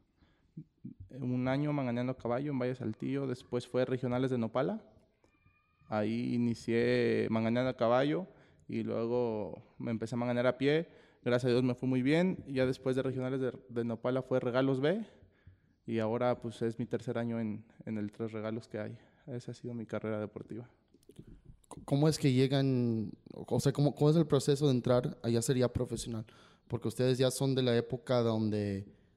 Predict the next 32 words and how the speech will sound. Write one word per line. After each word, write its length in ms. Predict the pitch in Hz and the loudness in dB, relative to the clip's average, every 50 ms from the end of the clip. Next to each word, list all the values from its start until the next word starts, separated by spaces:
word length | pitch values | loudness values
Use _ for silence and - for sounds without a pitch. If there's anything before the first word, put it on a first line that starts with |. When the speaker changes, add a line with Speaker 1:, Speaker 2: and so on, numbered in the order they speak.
| _ _ _ _ _ _ - | _ _ _ _ _ _ -10
Speaker 2:
ya 180 | - 120 123 | -2 0 2
es 120 | 123 120 - | 2 0 0
común. 400 | - 123 113 110 117 110 107 107 - _ _ _ _ _ _ _ _ _ - | -4 -2 0 2 2 0 -2 -6 -14 _ _ _ _ _ _ _ _ _ -6
O 60 | - | 0
sea, 320 | 110 107 104 101 101 - - - - - | 2 2 2 2 0 -2 -4 -8 -16 -8
charros 260 | - - 113 117 117 | -4 -2 0 0 2
más 160 | 117 120 120 120 | 2 2 2 2
mayores, 300 | 117 117 117 117 117 - | 2 2 2 0 0 -2
pues, 300 | - 110 101 - - _ - _ _ - _ | -4 -6 -6 -6 -10 _ -20 _ _ -18 _
a 100 | - 110 | -4 -2
lo 120 | 110 104 | -2 0
mejor 360 | 104 107 101 98 113 117 117 | 0 -2 -2 0 0 2 2
uno 200 | 117 117 117 117 | 2 0 0 -2
que 100 | - - | 0 -2
otro, 360 | 113 107 - 113 113 113 117 117 - - - _ _ | -2 0 0 0 0 0 -2 -4 -12 -20 -20 _ _
como 200 | - 113 113 107 | -8 -4 -4 -2
Nito, 360 | 104 107 110 104 107 110 107 | -2 -2 -4 -2 -2 -2 0
ah, 100 | 107 107 107 - _ | 0 -4 -6 -8 _
fueron 140 | - 117 117 | 0 0 0
los 100 | 113 - | 0 -2
que, 140 | - 107 | -6 -8
casi 320 | - - - 117 107 107 131 | -8 -6 -6 -6 -4 -2 -2
los 140 | 120 110 - | -2 -2 0
primeros 360 | - 113 113 117 120 120 117 | 0 2 2 4 4 2 2
que 120 | - 120 | 0 0
le 120 | 113 107 107 | 0 0 0
empezaron 360 | 104 - - - 113 117 117 | -2 -6 -6 -2 0 0 0
a 60 | 110 | 0
pagar 260 | - 110 110 113 110 | 0 0 -2 -2 -2
poco 280 | - - 104 - - 110 | -2 -6 -6 -4 -6 -6
a 40 | - | -6
poco. 200 | 113 113 - | -6 -8 -8